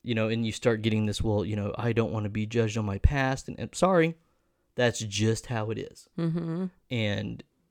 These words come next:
Speaker 1: you know, there's scientific data about, you know, y-, your body and your being not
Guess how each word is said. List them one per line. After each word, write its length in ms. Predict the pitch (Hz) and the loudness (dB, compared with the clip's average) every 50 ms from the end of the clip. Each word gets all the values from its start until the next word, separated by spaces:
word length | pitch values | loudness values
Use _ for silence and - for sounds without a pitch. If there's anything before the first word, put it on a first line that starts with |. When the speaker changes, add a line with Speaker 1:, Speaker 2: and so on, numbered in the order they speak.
| _ _ _ _ - | _ _ _ _ -8
Speaker 1:
you 100 | 117 113 | -6 -4
know, 140 | 107 110 107 | -2 -2 0
there's 220 | 117 117 110 - | 0 0 0 2
scientific 1400 | - 175 156 156 156 147 143 143 - 165 151 - - 147 135 - - - - - - - - - - - 127 120 | 2 4 4 6 6 4 2 2 2 2 2 2 2 -2 -2 -2 -6 -16 -18 -18 -12 -8 -8 -8 -6 -8 -8 0
data 460 | 110 - 127 131 123 117 120 120 117 - - 120 | 4 6 6 6 6 6 6 4 4 2 -2 -4
about, 460 | 107 107 107 101 101 104 107 - - _ _ _ _ _ _ _ _ _ _ _ _ _ _ _ _ _ _ _ _ - | -4 -4 -4 -4 -2 -4 -6 -8 -10 _ _ _ _ _ _ _ _ _ _ _ _ _ _ _ _ _ _ _ _ -14
you 160 | 123 110 101 | -10 -10 -8
know, 240 | 98 104 101 104 120 117 - _ _ _ _ _ _ - | -8 -8 -10 -12 -12 -14 -18 _ _ _ _ _ _ -12
y-, 160 | 135 120 123 | -8 -6 -6
your 280 | 117 98 131 127 131 123 | -6 -4 -2 0 0 0
body 760 | 117 110 107 123 123 127 131 131 131 127 127 131 - - 123 | 0 0 0 2 2 4 4 4 4 4 2 0 0 -2 -2
and 180 | 117 113 113 110 | -2 -2 -2 -2
your 320 | 107 110 110 107 107 107 | -2 -2 -2 -2 -2 -4
being 640 | 104 110 113 117 127 139 139 135 135 135 135 135 - - | -6 -6 -2 0 2 2 4 4 2 2 0 0 -2 -4
not 340 | 127 120 117 113 - - | -4 -4 -4 -4 -4 -6